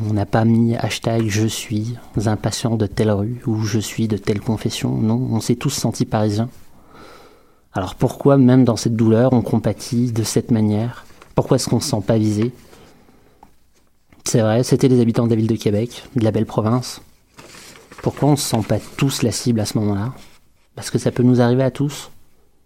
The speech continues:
C'est pourtant nos valeurs humaines, de liberté, de multiculturalisme, d'accueil, même s'il est fort à parier qu'une partie des victimes ne sont pas des immigrants, sont peut-être bien nés ici.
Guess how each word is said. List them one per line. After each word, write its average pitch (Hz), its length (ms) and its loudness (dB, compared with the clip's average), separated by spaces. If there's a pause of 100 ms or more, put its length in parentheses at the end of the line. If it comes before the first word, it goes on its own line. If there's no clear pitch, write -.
(1200)
C'est - 180 -2
pourtant 110 540 -2 (220)
nos 120 160 6
valeurs 120 460 4
humaines, 127 520 2
de 113 160 0
liberté, 117 640 0 (140)
de 113 140 0
multiculturalisme, 120 1300 0 (480)
d'accueil, 127 600 0 (400)
même 135 260 6
s'il 123 200 0
est 117 60 4
fort 110 200 0
à 107 60 2
parier 113 380 0
qu'une 113 200 -2
partie - 300 -4
des 113 80 4
victimes 123 500 0
ne - 60 -10
sont - 120 -10
pas 117 200 -2
des 113 200 2
immigrants, 120 440 4 (280)
sont - 120 -14 (100)
peut-être - 260 -6
bien 117 200 2
nés 113 120 4
ici. 123 340 -2